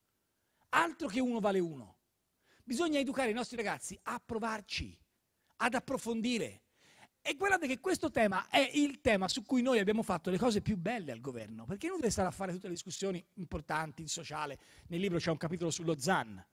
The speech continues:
Se c'è un colpevole della gestione dello zan è il Partito Democratico. No, è brutto dirlo. Io l'ho detto bene a Enrico quando l'ho rivisto. Perché? Perché lo zan è una legge che era fatta, bastava fare una piccola modifica,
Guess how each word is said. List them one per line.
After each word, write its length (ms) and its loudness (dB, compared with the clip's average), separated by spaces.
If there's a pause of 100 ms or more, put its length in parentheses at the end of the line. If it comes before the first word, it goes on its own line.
(480)
Se 160 -2
c'è 300 8
un 140 2
colpevole 680 4
della 180 2
gestione 580 2
dello 320 4
zan 360 2
è 80 -2
il 220 -2
Partito 340 -2
Democratico. 580 -6 (1000)
No, 120 6
è 60 10
brutto 300 8
dirlo. 400 8 (580)
Io 140 12
l'ho 80 12
detto 260 6
bene 280 10
a 20 4
Enrico 220 6
quando 160 4
l'ho 60 8
rivisto. 320 0
Perché? 400 6 (300)
Perché 240 2
lo 160 6
zan 220 12
è 20 2
una 120 4
legge 260 6
che 80 2
era 120 4
fatta, 480 2
bastava 360 4
fare 140 8
una 100 2
piccola 320 2
modifica, 520 -2